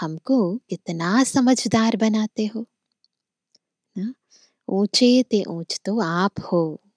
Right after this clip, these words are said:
फिर मनुष्य सृष्टि में भी आप हमको कितना ऊंच बनाते हो। ऐसे अंदर में बाबा की महिमा करनी चाहिए।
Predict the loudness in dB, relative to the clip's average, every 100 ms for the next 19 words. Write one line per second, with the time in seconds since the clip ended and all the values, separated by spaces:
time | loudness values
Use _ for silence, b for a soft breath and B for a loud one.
0 | _ _ _ _ _ _ _ _ -4 -2
1 | 0 -2 -2 2 0 0 0 -2 0 -2
2 | 0 -2 -2 -4 -4 -8 _ _ _ _
3 | -4 -2 -2 -4 -4 -6 -10 -8 -8 -4
4 | -4 -6 -8 -8 -6 -4 0 2 2 -2
5 | -2 -4 -4 -14 _ _ _ _ _ _
6 | _ _ _ _ _ _ _ 0 2 2
7 | -2 -4 -4 -12 _ _ _ 0 2 4
8 | 2 0 -8 -12 -16 _ _ _ _ _
9 | _ _ -4 0 2 2 0 -2 -6 -4
10 | -4 -2 -2 -2 -2 -4 -10 -10 -8 -8
11 | -8 -12 -12 -14